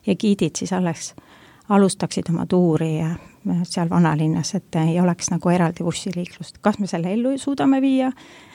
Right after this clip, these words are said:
See on juba selline pikem projekt, et mis nõuab paljude erinevate osapoolte head tahet ja kaasalöömist.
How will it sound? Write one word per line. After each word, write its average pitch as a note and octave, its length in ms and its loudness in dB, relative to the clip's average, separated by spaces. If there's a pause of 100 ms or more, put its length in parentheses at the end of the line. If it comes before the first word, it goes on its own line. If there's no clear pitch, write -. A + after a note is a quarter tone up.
(160)
See G#3+ 160 0
on G#3+ 80 6
juba G#3 260 2 (300)
selline F#3 380 -2 (300)
pikem F#3 360 0
projekt, F3 520 0
et E3+ 200 -6
mis - 160 -4
nõuab F3 300 -2
paljude F3+ 380 0 (220)
erinevate F#3 520 0
osapoolte E3+ 580 -2
head E3+ 320 0
tahet F#3 320 0
ja E3+ 80 0
kaasalöömist. - 760 -2